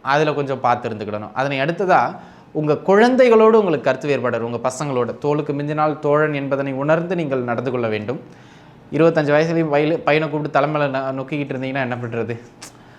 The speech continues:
அவர் திரும்ப மு-, முறைச்சிக்குவார் இல்லையா? அது மரியாதை கெட்டு போயிடும், அது வேண்டாம். அதனால பிள்ளைகளை பிள்ளைகளாக நடத்தணும். ரொம்ப டைட் பண்ணீங்கன்னா உங்க கையை மீறுறதுக்கான வாய்ப்புகள் அதிகம்.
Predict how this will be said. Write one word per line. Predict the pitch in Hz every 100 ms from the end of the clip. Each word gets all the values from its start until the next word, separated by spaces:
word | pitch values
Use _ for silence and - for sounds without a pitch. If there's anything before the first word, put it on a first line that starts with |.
| -
அவர் | 123 135 127
திரும்ப | 139 135 127 123
மு-, | 117 113
முறைச்சிக்குவார் | 113 113 117 117 117
இல்லையா? | 110 107 113
அது | 107 113
மரியாதை | 113 113 117 104
கெட்டு | 95
போயிடும், | 98 98 -
அது | - 127
வேண்டாம். | 131 113 107 - - - - -
அதனால | 147 185 151 151 - -
பிள்ளைகளை | 170 190 175
பிள்ளைகளாக | 185 170 165 160 156 156
நடத்தணும். | 131 120 131
ரொம்ப | 131 139 160
டைட் | 147 147 156
பண்ணீங்கன்னா | 156 147 151 165
உங்க | 135
கையை | 123 139 160 143
மீறுறதுக்கான | 139 131 131 123 135 127
வாய்ப்புகள் | 117 156 165 - 151 156 -
அதிகம். | 113 107 110 107 107 98